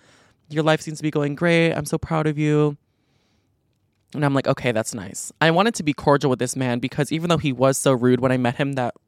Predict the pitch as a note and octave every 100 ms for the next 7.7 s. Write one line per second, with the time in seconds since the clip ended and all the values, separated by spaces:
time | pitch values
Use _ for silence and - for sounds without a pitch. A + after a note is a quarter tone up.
0 | - B2 B2 - - A2+ A#2+ C#3 D#3+ -
1 | _ _ _ _ _ _ _ _ _ _
2 | _ _ _ _ _ _ _ _ B2+ C3
3 | A#2+ B2+ - C3 G#2 A#2+ _ _ _ _
4 | - _ _ _ _ _ _ - F3 D3+
5 | D#3 - - F3+ F#3+ D3+ C#3+ C3+ D#3 D3
6 | C#3+ C3 A#2+ A#2+ - B2 B2+ B2 A#2 A#2+
7 | B2 B2 A#2 - G#2+ E2 -